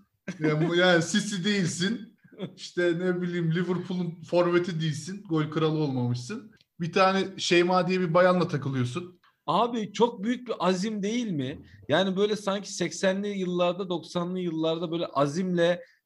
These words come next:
Speaker 2: bir şeyleri, mücadeleleri yapıp da bir şeyler elde etmeye çalışan adamların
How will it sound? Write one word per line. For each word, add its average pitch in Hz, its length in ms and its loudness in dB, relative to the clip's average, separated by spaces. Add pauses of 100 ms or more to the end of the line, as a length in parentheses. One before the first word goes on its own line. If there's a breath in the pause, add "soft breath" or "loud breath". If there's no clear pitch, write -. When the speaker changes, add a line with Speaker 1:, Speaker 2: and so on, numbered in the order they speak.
Speaker 2:
bir 135 60 -4
şeyleri, 165 420 0
mücadeleleri 160 840 0
yapıp 160 380 -4
da 151 120 -2
bir 143 40 -4
şeyler 160 300 0
elde 156 220 2
etmeye 156 280 -4
çalışan 156 320 -4
adamların 147 680 0